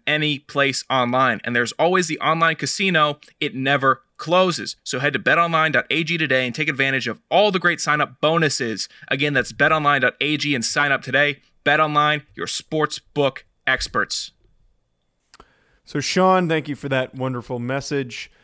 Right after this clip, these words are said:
Speaker 2: This past week, though, Southern Illinois and Southeastern Missouri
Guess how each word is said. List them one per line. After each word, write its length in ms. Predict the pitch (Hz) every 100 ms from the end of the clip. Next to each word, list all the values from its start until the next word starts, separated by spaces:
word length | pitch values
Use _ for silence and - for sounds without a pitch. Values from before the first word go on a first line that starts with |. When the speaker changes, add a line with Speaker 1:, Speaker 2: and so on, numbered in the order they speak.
| _ _
Speaker 2:
This 160 | - 147
past 480 | - 214 202 233 -
week, 240 | 214 160
though, 240 | 151 180 160
Southern 480 | - 185 185 208
Illinois 500 | 196 185 170 165 170 165
and 320 | 139 151 160
Southeastern 760 | - 156 156 156 147 160 147
Missouri 560 | 135 117 143 147 147 135